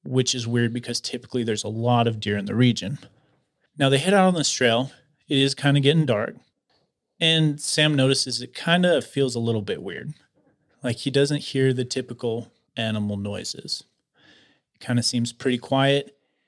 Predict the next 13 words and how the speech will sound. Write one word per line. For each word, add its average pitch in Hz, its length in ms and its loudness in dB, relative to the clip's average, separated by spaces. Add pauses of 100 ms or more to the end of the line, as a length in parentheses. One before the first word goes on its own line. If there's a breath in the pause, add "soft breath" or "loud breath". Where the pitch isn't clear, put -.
(240)
He - 140 -2
says 147 300 2
at 131 120 0
one 135 200 2
point, 147 400 0
really, 147 600 0 (160)
all 131 180 0
he 135 140 0
can 127 160 -4
hear 127 260 2
is 123 240 -4
his - 140 -6
heartbeat 139 580 -2